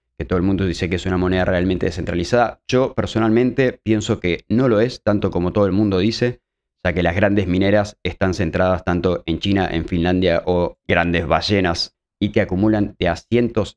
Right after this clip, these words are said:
si no millones de bitcoins. Entonces, ¿dónde estaría la descentralización en que entra el público minorista, en este caso que somos nosotros los tenedores pequeños?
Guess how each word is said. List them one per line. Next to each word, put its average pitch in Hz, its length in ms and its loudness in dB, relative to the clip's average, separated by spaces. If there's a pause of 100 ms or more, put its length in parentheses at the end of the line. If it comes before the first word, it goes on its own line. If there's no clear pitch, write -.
si 95 80 -2
no 104 120 2
millones 101 420 0
de 87 120 0
bitcoins. 110 480 -2
Entonces, 98 340 -6
¿dónde 104 240 0
estaría 95 320 0
la 85 120 0
descentralización 90 1040 -2 (420)
en - 100 -4
que 85 100 -4
entra 87 360 0
el 87 100 -6
público 92 420 -2
minorista, 87 460 0
en 92 60 0
este 90 200 -6
caso 98 240 0
que 87 80 -8
somos 95 240 -2
nosotros 92 560 -2
los 90 140 -8
tenedores 90 380 -2
pequeños? 113 460 0